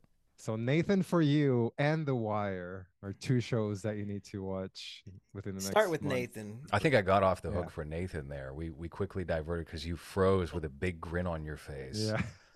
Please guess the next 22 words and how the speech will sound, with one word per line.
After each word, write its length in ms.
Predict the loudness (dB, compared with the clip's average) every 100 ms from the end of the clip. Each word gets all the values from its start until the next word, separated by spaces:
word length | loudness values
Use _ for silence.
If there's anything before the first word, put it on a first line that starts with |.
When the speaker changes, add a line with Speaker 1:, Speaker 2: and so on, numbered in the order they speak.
| -14
Speaker 1:
<laughs> 680 | -14 -14 -20 _ -20 _ -8
Speaker 2:
I 60 | 6
thought 200 | 8 8
he 60 |
was 140 | 6 4
proud 320 | 10 10 10
of 60 | 6
Speaker 1:
Yeah. 60 |
Speaker 2:
me 60 | 2
that 160 | 4 4
I 220 | 4 2
actually 400 | 4 4 2 -4
listened 300 | -2 -4 -6
to 40 | -6
this 160 | -6 -4
show, 420 | -2 0 -2 -4
but 140 | -6
no, 180 | -6 -6
he 140 | -6 -8
was 100 | -12
just 180 | -12
frozen. 600 | -8 -6 -6 -8 -12 -14